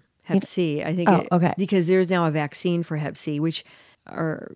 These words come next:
Speaker 2: I, I don't know if kids get it, but there is a vaccine, I think, for hep C now.
Speaker 1: Oh, that's good.
Speaker 2: Yeah,
Speaker 1: Okay.
Speaker 2: or some kind of cure for that. So hopefully that can be cured and not passed on through
Speaker 1: Mm-hmm.
Speaker 2: sexual activity or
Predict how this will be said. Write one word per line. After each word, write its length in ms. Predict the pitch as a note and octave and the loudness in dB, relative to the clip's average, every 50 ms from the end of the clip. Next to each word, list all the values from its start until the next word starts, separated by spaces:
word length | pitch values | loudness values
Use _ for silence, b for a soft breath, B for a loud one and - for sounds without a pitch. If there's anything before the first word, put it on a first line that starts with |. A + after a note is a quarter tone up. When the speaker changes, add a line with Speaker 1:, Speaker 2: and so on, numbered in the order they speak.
| - - | -12 -6
Speaker 2:
I, 100 | - E3 | -4 -4
I 40 | |
don't 220 | D#3+ D3 - E3 F3+ | -4 -4 -4 -4 -2
know 60 | F3 | -4
if 100 | D3 - | -4 -4
kids 280 | - - G#3+ F#3+ C#3+ C3+ | 2 2 2 2 2 -2
get 160 | - D3+ D3 | -2 -2 -2
it, 100 | D3+ C#3+ | -2 -2
but 200 | - D#3 - D#3+ | -4 -6 -2 0
there 160 | E3 F3+ G3+ | 4 6 6
is 120 | G#3 F#3 | 6 4
a 40 | F#3+ | 4
vaccine, 760 | F3 F3 E3 D#3+ - - - F3 E3+ D#3+ D3 C#3+ C#3+ C#3+ C#3+ - | 2 0 0 -2 -4 -4 -2 -2 -2 -2 -4 -6 -8 -8 -10 -8
I 100 | - D#3 | -8 -6
think, 220 | D3 D#3 D3+ C#3+ | -6 -6 -6 -6
for 100 | - D#3 D3+ | -6 -6 -6
hep 200 | D3+ - - - | -6 -6 -8 -8
C 240 | - - D3+ D3 | -8 -6 -6 -6
now. 240 | C#3+ - - - - - - | -6 -8 -10 -12 -12 -4 0
Speaker 1:
Oh, 140 | G3 G3 F3 | 2 4 4
that's 240 | E3 E3+ E3 - - | 4 2 0 -2 -6
good. 100 | - - _ _ _ - | -12 -12 _ _ _ -8
Speaker 2:
Yeah, 280 | - F#3 F3 E3 D3 F3 E3+ | -4 -2 0 0 0 0 2
Speaker 1:
Okay. 200 | E3 D#3+ D3+ D3+ | 2 0 0 0
Speaker 2:
or 80 | E3+ E3+ | -2 -2
some 200 | D#3 - F#3 E3+ | -2 0 -2 -2
kind 220 | D3+ F3 E3+ D#3 | -2 -2 -4 -4
of 100 | D3 C#3 | -6 -8
cure 420 | - - - F#3 E3 D#3 D3+ D3+ C#3+ | -10 -6 -2 0 0 0 0 -2 -4
for 320 | _ - E3+ E3 E3 E3 D3 | _ -2 0 2 2 2 0
that. 240 | D3+ C#3+ - - | -2 -4 -4 -6
So 600 | - - - D#3+ D#3 D#3 D3+ D3+ D3+ D3+ D3 C#3+ - _ _ _ _ - | -6 -4 -2 0 0 0 0 0 -2 -2 -4 -6 -8 _ _ _ _ 0
hopefully 760 | - C4 F4+ - - - - D3+ D3 D3 C#3 C#3 D3 D#3 E3+ | 0 0 0 0 -4 -8 -6 -4 -4 -4 -2 -2 0 0 0
that 240 | D#3+ E3+ E3+ E3+ - | 0 0 -2 -2 -2
can 140 | - F#3+ F3+ | -2 -2 -2
be 140 | D#3+ D3+ C#3+ | -2 -4 -6
cured 360 | - - G#3 F#3+ F3+ F3+ E3 | -4 -2 0 2 2 2 2
and 120 | D#3+ D#3 | 0 0
not 180 | D#3 D3+ D3+ - | 0 -2 -4 -6
passed 400 | - D#3 D#3 D3 C#3+ - - F3 | -4 -4 -4 -2 -2 -2 0 0
on 380 | E3+ E3 D3+ C#3+ - - D3 b b b b b b b b | 0 0 0 -2 -4 -6 -10 b b b b b b b b
through 280 | - E3 D#3+ D3+ - E3 | -2 0 2 2 4 4
Speaker 1:
Mm-hmm. 200 | F3 F3 F3 D#3+ D#3+ - | 4 2 2 0 -4 -6
Speaker 2:
sexual 340 | - - E3+ D#3+ - D#3+ - | -4 -4 -4 -2 -4 -8 -8
activity 560 | C#3 - - E3+ D3+ D3 C#3 C#3 D3 D#3+ D#3 | -6 0 2 2 2 2 2 0 0 0 0
or 340 | C#3+ C#3 - - - C#3 | -2 -4 -6 -6 -8 -10